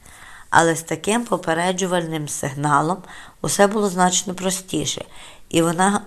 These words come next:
могла забути про свою єдину тривогу. Гірай лише хотіла перепросити.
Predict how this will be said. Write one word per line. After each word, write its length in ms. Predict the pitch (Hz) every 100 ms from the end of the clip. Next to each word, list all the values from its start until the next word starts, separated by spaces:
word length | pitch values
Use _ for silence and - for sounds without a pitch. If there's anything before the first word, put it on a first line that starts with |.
| -
могла 380 | 175 160 160 165
забути 500 | 160 156 170 190 214
про 200 | - 151
свою 340 | - 160 151
єдину 480 | 143 147 147 147 151
тривогу. 500 | - 160 131 - 139 - - - - - - - - - - -
Гірай 400 | 151 190 220 233
лише 300 | 226 196 208
хотіла 420 | - 196 202 202
перепросити. 920 | 196 190 190 190 185 - 196 185 185